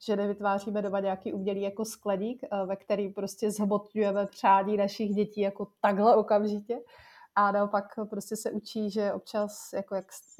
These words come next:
<laughs> jak už jako to uspokojování potřeb není otázkou jejich přežití, což bývá jako u miminek,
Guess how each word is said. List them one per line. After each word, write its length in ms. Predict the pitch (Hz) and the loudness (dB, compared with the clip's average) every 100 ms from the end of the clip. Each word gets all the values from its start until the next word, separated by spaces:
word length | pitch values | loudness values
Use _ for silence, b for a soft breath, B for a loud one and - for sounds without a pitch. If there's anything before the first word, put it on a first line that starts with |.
| - | -16
<laughs> 180 | - - | -12 -8
jak 200 | 208 - | -8 -8
už 240 | 208 - | -12 -4
jako 300 | 220 - 208 208 B B B B B - | -4 -2 -6 -6 B B B B B 0
to 100 | 226 | 0
uspokojování 680 | - 220 226 220 214 208 214 | 0 0 4 8 8 6 0
potřeb 400 | 214 214 220 208 | -4 -2 -2 0
není 240 | 208 208 | 0 2
otázkou 380 | 208 214 214 220 | 4 4 4 0
jejich 180 | 233 233 | 0 0
přežití, 560 | 202 185 202 - 240 254 | -2 -2 -4 -4 -4 -4
což 200 | 208 196 | -4 -4
bývá 280 | 208 208 202 | 0 2 2
jako 200 | 202 226 | 2 -2
u 100 | 202 | 0
miminek, 400 | 208 214 214 | 0 2 2